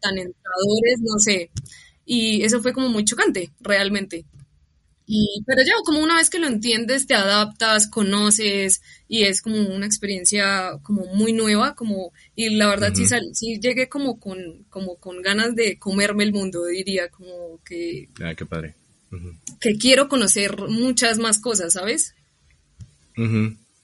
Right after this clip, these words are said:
Speaker 2: ujú. Sí, y qué padre, o sea, justo porque a mí me pasó exactamente lo mismo, ¿sabes? Llegas como,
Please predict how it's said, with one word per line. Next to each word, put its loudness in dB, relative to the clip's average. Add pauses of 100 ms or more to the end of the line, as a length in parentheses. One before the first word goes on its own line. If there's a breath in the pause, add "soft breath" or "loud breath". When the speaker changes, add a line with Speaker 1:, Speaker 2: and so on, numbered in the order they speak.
(280)
Speaker 2:
ujú. -2 (600)
Sí, -2 (180)
y -10 (120)
qué 4
padre, 0
o -4
sea, -4 (260 loud breath)
justo 0
porque -2
a -2
mí 4
me 4
pasó -2
exactamente 2
lo 2
mismo, -2 (180)
¿sabes? -2
Llegas 2
como, -4